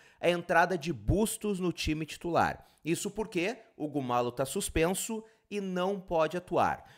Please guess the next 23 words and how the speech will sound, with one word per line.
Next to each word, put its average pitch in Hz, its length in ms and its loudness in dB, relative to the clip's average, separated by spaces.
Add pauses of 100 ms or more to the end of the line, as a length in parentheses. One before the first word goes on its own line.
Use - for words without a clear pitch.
(120)
Mas, 208 260 8
exceto 220 380 2
a - 20 0
entrada 208 320 2
do 196 80 -2
Bustos, 214 580 0 (180)
o 202 100 4
resto 175 480 4
será 160 300 4
o 156 100 2
mesmo 190 560 2
time 170 400 -4
que - 120 -12
enfrentou 139 360 -4
o - 20 -10
Fluminense 147 800 -4 (220)
pela 151 240 2
Copa 131 380 2
Libertadores 120 720 -2
da 123 80 0
América. 87 520 -6 (240)
E 190 80 -4
convenhamos, 214 680 2